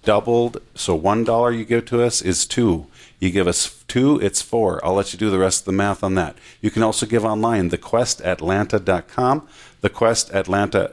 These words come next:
dot com. We just had Lynn checking in, and she says, "Father Tim, we miss you at Saint Joe's in Athens."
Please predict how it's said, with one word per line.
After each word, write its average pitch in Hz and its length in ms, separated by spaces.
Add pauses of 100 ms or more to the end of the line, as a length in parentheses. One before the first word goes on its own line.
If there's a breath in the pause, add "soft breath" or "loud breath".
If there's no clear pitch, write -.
dot 87 200
com. 120 240
We 101 100
just 92 220
had 92 280 (300 loud breath)
Lynn 113 440 (120)
checking 110 420
in, 143 300
and 95 180
she - 100
says, 92 300
"Father 98 260
Tim, 110 280
we 92 120
miss 101 360
you 117 220
at 87 180
Saint 101 300
Joe's 98 320
in 101 280
Athens." 85 640